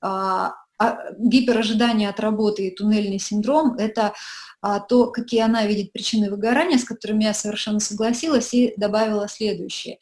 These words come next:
Я добавила немножко к усталости убивающий режим и незавершённые циклы стресса, о которых я вам предлагаю дополнительно почитать.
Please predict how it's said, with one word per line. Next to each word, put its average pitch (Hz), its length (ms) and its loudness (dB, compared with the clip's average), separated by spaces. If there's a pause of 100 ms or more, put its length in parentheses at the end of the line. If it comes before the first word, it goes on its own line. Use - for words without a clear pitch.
(160)
Я 208 80 0
добавила 220 400 2
немножко 196 440 -6
к - 60 -10
усталости 190 500 -6
убивающий 190 720 -4
режим 269 500 0 (300)
и 226 160 2
незавершённые 208 840 0
циклы 190 360 -10
стресса, 269 640 0
о 208 60 -2
которых 214 400 -8
я 208 100 0
вам 196 120 -6
предлагаю 202 500 -4
дополнительно 190 640 -6
почитать. 269 460 -2